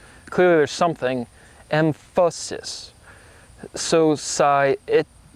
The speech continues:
society. So I'm just thinking that there's gotta be some, you're, every time you have emph-, emphasis or you intonate aggressively or, you know, you raise that intonation, you're emphatic, is towards the base syllable.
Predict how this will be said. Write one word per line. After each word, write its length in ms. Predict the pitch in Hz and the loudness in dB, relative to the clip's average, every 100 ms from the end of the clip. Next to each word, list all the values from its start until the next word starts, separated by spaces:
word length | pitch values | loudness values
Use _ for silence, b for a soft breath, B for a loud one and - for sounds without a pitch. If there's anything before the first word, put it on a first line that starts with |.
| - - | -20 -16
society. 1200 | - 147 - - 139 139 - 135 - - - - - - - - - - B B B B | -8 -6 -4 0 2 2 0 -2 -4 -10 -10 -10 -16 -20 -20 -20 -20 -20 B B B B
So 160 | - 147 | -2 2
I'm 120 | 151 | 2
just 160 | 160 - | 2 0
thinking 240 | 165 147 | 2 2
that 200 | 131 123 | 2 0
there's 300 | - 147 117 | 0 -2 2
gotta 220 | 151 143 | 2 2
be 80 | 131 | 0
some, 400 | - 147 135 127 | -2 0 0 0
you're, 220 | 123 127 - - - | 0 0 -2 -14 -2
every 220 | 156 160 | 2 2
time 180 | 160 156 | 2 0
you 120 | 139 | 0
have 280 | 135 139 - | 0 -2 0
emph-, 200 | 156 151 - B B - | -4 -4 -8 B B -2
emphasis 540 | 170 165 123 - 120 | 0 0 -4 -6 -4
or 120 | 127 131 | -2 0
you 100 | 131 | 2
intonate 640 | 165 160 135 110 107 - B B B B B B - | 0 -2 -4 -4 -4 -10 B B B B B B -4
aggressively 720 | 135 117 151 - 123 117 117 | -4 0 0 0 -4 -2 -2
or, 120 | 110 | -2
you 80 | 113 117 | -4 -2
know, 220 | 123 123 | -2 -2
you 100 | 120 | -2
raise 340 | 113 123 147 151 | -2 2 2 2
that 120 | 151 | 0
intonation, 580 | 156 147 127 120 127 120 | 0 0 -2 -2 -4 -2
you're 200 | 123 120 | -2 -2
emphatic, 680 | 123 - 139 123 113 - - B B | -2 -2 -2 -2 -4 -8 -20 B B
is 160 | - - | -8 -8
towards 380 | - 151 156 131 | -2 0 0 -2
the 80 | 123 | -4
base 260 | 139 165 | 0 0
syllable. 460 | - 180 180 196 | 0 0 2 2